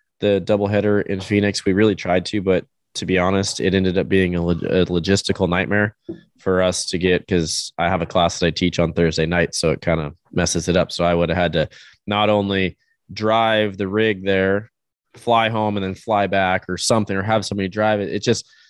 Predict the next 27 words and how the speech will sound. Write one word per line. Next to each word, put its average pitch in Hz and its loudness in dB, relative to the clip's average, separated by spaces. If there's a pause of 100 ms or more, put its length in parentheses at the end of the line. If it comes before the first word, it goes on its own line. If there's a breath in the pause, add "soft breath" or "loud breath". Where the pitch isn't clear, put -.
(180 soft breath)
the 104 0
cost - -2
to 113 -2
do 110 0
all 117 2
that, 117 -2
to 104 -8
just 95 -4
go 104 2
race 98 0
a 87 -12
division 90 0
race 98 0
was 87 -4
just - -4
not 87 0 (1400)
appealing, 85 0 (140)
you 98 2
know, 87 2
to 95 -6
buy, 95 2 (280 loud breath)
to 110 -4
buy 98 2
flights 123 -2
there. 110 0
And 95 -2
then 90 -2